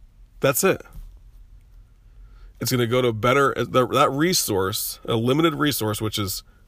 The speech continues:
the stuff that we have, those are limited resources, that those resources are better in the government's hands than they are in the people's hands.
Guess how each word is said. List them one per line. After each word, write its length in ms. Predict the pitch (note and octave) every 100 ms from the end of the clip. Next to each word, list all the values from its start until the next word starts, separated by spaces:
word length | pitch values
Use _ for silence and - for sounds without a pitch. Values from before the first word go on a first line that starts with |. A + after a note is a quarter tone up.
| -
the 100 | B2
stuff 320 | A2+ - B2 -
that 140 | -
we 120 | D3+
have, 340 | D3 C3+ F#2+ G2
those 180 | A2 G#2
are 80 |
limited 360 | G2+ A#2 C#3 C#3
resources, 600 | C3+ C3 G2 F2 F2+ F#2 - - - -
that 220 | A2 F2+
those 260 | C3 E3+ D3
resources 540 | D#3+ D#3 C3+ C3 B2+
are 80 | A2
better 340 | G#2 C#3 D3
in 80 | D3
the 80 | C3+
government's 440 | B2+ C#3+ B2+ G2+
hands 220 | G#2+ G#2+ G#2
than 80 |
they 120 | G#2 G2+
are 420 | G2+ A2 G#2+ A2 - - - -
in 100 | A2
the 80 |
people's 360 | F#2 A2 E2+ E2+
hands. 420 | D2 - F2 -